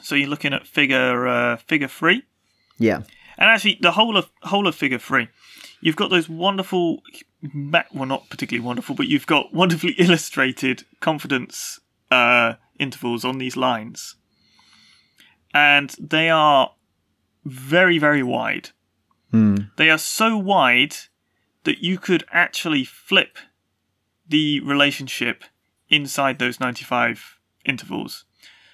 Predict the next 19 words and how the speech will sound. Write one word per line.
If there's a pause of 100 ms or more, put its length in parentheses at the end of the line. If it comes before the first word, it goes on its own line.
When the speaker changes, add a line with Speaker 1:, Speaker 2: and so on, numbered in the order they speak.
(120)
Speaker 1:
So
imagine
if
the
actual
true
effect
was
something (1120)
where
you'd
have,
I
don't
know,
a
fifty
fifty
chance,